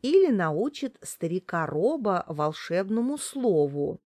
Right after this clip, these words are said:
Коснётся тот киркой огромного камня, камень и рассыплется в щебёнку, бери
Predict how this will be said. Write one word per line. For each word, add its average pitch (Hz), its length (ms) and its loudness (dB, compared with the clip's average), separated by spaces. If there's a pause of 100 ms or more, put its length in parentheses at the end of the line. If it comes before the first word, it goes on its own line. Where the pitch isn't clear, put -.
(160)
Коснётся 196 760 -2
тот 320 280 -6
киркой 311 680 -2
огромного 262 720 0
камня, 240 720 -2 (320)
камень 247 560 -2
и 156 100 -2
рассыплется 240 920 -6
в 302 40 -16
щебёнку, 277 960 -2
бери 175 580 -2